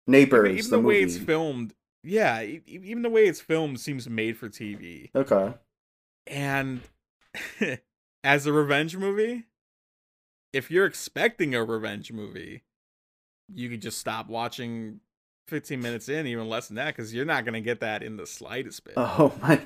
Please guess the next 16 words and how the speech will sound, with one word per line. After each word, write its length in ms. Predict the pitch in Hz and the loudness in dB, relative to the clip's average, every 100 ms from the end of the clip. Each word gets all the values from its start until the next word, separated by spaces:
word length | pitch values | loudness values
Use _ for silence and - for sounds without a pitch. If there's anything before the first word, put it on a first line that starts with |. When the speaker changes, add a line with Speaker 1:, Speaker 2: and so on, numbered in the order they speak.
| - - | -8 -2
Speaker 1:
God. 200 | 131 - _ - - 196 - | -2 -2 _ -18 -12 -8 -6
<laughs> 500 | - 302 175 196 - | -4 4 4 4 0
Speaker 2:
You're 100 | 131 | 2
gonna 160 | 156 | 2
get 180 | 151 147 - | 4 2 2
a 240 | 135 123 | -2 -2
horrifically 640 | 113 120 131 143 156 156 135 | -2 -2 -2 -4 -2 -2 0
boring 340 | 123 127 127 | -2 -2 -4
soap 300 | - 120 113 | -4 -4 -2
opera 420 | 107 104 107 104 | -2 -2 -4 -4
about 220 | - 113 | -4 -4
a 40 | 107 | -4
subject 600 | - 120 123 - 123 - | -8 -6 -6 -4 -6 -4
that 220 | 117 107 | -6 -6
you 80 | 123 | -10
cannot 1000 | 113 - 147 120 107 104 104 117 - - | -14 -8 -4 -4 -2 -4 -6 -4 -4 -4